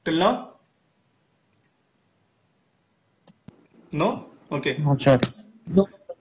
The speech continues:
Speaker 1: So if you match the results, one four eight, one four eight, twelve, eleven, four. Here we are having one four eight, twelve, eleven, four.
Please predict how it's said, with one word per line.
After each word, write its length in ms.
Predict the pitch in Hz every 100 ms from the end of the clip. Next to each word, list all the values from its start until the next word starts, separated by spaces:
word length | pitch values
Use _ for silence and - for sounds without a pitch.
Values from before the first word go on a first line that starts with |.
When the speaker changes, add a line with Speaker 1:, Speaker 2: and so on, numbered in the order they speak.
| _ _ -
Speaker 1:
So 360 | 226 233 - -
if 160 | 160
you 140 | 220 202
match 260 | 196 220
the 80 | 240
results, 460 | 208 208 302 - - - -
one 360 | 143 170 196
four 260 | 208 220 208 180
eight, 400 | 208 - - - _ _ _ _ _ _ _ _ _ _ _ _ _ _ _ _ _
one 300 | 143 156 180
four 340 | 180 180 190 -
eight, 440 | 190 - - - - - _ _ _ _ _ -
twelve, 300 | 180 208 156
eleven, 360 | 151 156 202
four. 320 | - 127 104 - _ _ _ _ _ _ _ - _ _ _ _ _ -
Here 400 | 160 220 - -
we 100 | 151
are 60 | 156
having 300 | 156 190 156
one 300 | 151 180 -
four 300 | 170 175 -
eight, 440 | 151 190 - - -
twelve, 260 | 147 156 135
eleven, 340 | 131 131 143
four. 280 | 139 117